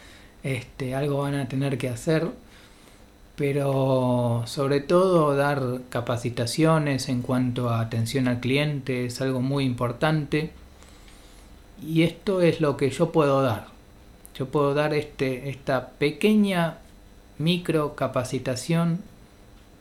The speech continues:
de atención al cliente con mi solución. Es primero, eh, inter-, interesarse por desarrollar habilidades blandas,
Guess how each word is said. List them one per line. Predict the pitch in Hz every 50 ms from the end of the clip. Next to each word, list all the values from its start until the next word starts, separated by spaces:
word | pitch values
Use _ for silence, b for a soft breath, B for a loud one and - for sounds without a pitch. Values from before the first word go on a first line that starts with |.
| - - - - -
de | 147 143
atención | 135 131 135 131 127 120 - 170 156 147
al | 139 127
cliente | 123 131 135 147 156 160 160 156 156 - 156 156 151 - - - - - - - - - - - - - -
con | - - 135 127 127 123 120 117 113 120
mi | 135 151 151
solución. | 135 - 151 135 127 127 120 - - - 160 156 160 165 165 185 214 - - - - - - - - - - - - - - - - - - - - - - - - - - - -
Es | - 143 139 131 120 - - - B B B B B B B B B B B - - - -
primero, | - 135 139 143 156 180 190 190 196 190 185 180 151 -
eh, | 147 131 127 127 123 123 123 127 131 -
inter-, | - 143 143 135 127 - 127 123 135 135 - -
interesarse | 143 139 131 131 139 123 131 131 131 - - 180 180 180 170 - - 190 185 185 202 214 - - B B B B B B B B B B B B - -
por | - 143 139 139
desarrollar | 135 135 127 - - 131 120 127 120 120 - 180 180 170 - -
habilidades | 143 131 123 117 120 127 135 143 147 147 123 127
blandas, | 147 147 131 120 107 101 104 - - - - -